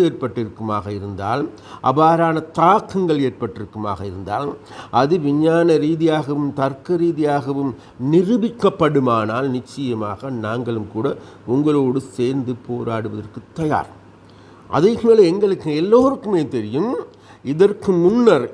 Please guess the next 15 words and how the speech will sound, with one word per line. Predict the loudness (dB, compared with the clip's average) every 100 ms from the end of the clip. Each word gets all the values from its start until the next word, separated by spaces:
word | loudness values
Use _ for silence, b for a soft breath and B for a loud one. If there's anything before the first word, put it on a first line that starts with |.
| -4
இன்னொரு | -2 0 0 -2 -2
கம்பெனி, | -4 -4 -4 -2 -2 -4
வெளிநாட்டு | -4 -2 -4 -4 -6
கம்பெனி | -6 -6 -6 -6
உண்டு, | -4 2 2 2 B B B B 2
அவர்கள் | 6 6 6 2 2
இந்த | 0 2
வேலையை | 4 6 6 4 0 0 0
செய்வதற்கு | 0 0 -2 -6 -6 -2
தயாராகினார். | 0 2 0 0 0 0 -2 -14 -20 _ _ _ _ B B B
அப்பொழுது | 0 0 4 6 6 4
இந்த | 0 -2
இன்னைக்கு | 0 2 2 4
எதிர்ப்பு | 4 2 -2 0
தெரிவிக்கின்ற | 2 2 -4 -4 -2 2